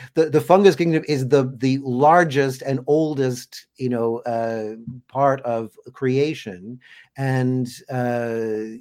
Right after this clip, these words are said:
you know, the, for, for the government to come along and say it's illegal is a bit odd when you can find them cropping up all over the place. But I,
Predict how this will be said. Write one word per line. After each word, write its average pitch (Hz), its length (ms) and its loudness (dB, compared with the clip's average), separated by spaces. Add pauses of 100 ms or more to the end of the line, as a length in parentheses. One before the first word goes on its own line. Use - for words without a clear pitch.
you 127 100 -8
know, 117 100 -6
the, 120 340 -8
for, 131 220 -6
for 127 180 -6
the 135 120 -8
government 147 480 0
to 135 40 -4
come 135 140 -2
along 123 220 2
and 123 100 -2
say 120 380 0
it's 123 180 -8
illegal 123 600 -4
is 110 180 -8
a 110 60 -8
bit 113 180 -6
odd 110 240 -2
when 104 160 -10
you 104 100 -10
can 98 220 -16
find 107 300 -10
them 101 120 -14
cropping 101 400 -10
up 92 160 -18
all 92 160 -12
over 87 160 -16
the - 120 -20
place. 87 240 -20
But 131 180 -4
I, 143 160 2